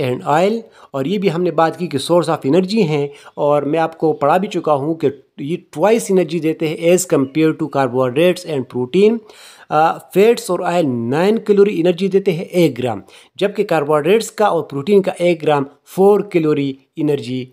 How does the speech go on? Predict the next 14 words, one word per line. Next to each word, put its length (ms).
प्रोवाइड 400
करते 280
हैं। 120
तो 80
ये 120
आपने 340
फंक्शन 440
भी 120
देख 260
लिया 240
फैट्स 420
and 120
ऑयल 240
का। 140